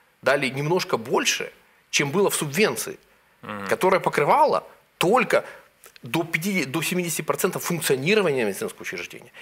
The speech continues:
Speaker 1: И теперь на эти деньги, на которые раньше только обеспечивали часть функционирования, надо будет и, и лечить еще.
Speaker 2: Мгм.
Speaker 1: Понимаете?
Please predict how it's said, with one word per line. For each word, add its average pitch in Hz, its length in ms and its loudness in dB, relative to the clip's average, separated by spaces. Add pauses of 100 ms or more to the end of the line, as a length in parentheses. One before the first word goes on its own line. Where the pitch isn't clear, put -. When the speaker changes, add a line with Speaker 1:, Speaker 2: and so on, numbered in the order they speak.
(100)
Speaker 1:
И - 40 -14
теперь 135 320 -2
на 131 80 2
эти 131 180 0
деньги, 120 320 -2
на 101 140 0
которые 117 340 2
раньше 117 360 2 (220)
только 143 360 2
обеспечивали 107 640 0
часть 123 320 0
функционирования, 104 960 -2 (520)
надо 120 280 4
будет 117 440 -2 (760)
и, 156 260 -4 (120)
и 135 80 -10
лечить 160 340 -2
еще. - 240 -6 (1120)
Speaker 2:
Мгм. 90 340 -14 (400)
Speaker 1:
Понимаете? 190 440 0